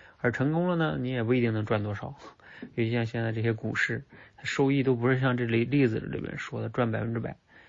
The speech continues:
可能你收益最高的百分之二三十，啊，但是你要投-，赔了的话就不一样了。所以大家想想，你投资的时候，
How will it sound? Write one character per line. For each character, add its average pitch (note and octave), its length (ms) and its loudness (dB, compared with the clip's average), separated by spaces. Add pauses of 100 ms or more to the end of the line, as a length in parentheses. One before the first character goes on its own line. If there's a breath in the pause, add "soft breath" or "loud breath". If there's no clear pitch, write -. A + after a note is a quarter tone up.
(320 loud breath)
可 - 140 -8
能 C3 120 0
你 B2 60 0
收 C#3 240 0
益 C#3 80 2
最 C3+ 160 2
高 C3+ 140 2
的 C3 80 2
百 A2+ 100 -2
分 A2 140 -2
之 A2+ 40 0
二 G#2+ 120 0
三 G#2+ 180 -4
十， A#2+ 260 -8 (1040 loud breath)
啊， A#2 160 -6
但 A2+ 140 -2
是 A#2+ 120 0
你 A2 140 -2
要 A2+ 120 0
投-， - 280 -14 (220)
赔 G#2+ 220 -2
了 D3+ 100 2
的 D3 80 2
话 A2 140 -2
就 G#2 100 -4
不 G2+ 140 -6
一 - 20 -2
样 - 220 -6
了。 - 180 -12 (800 loud breath)
所 A#2+ 160 -2
以 A2 80 0
大 A2+ 180 0
家 A2 220 2
想 G#2+ 200 0
想， A#2+ 280 -2
你 A2+ 180 -2
投 G#2 280 0
资 A2+ 120 -2
的 G#2+ 140 0
时 - 160 -6
候， - 200 -6